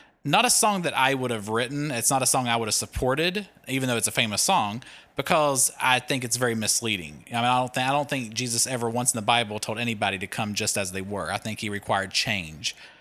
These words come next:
And, um, and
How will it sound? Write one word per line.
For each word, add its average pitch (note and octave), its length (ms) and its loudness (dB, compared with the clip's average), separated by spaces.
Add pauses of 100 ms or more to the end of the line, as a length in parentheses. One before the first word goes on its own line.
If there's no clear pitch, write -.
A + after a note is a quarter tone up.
(260)
And, A2+ 720 2 (480)
um, G#2 580 2 (720)
and B2+ 280 -2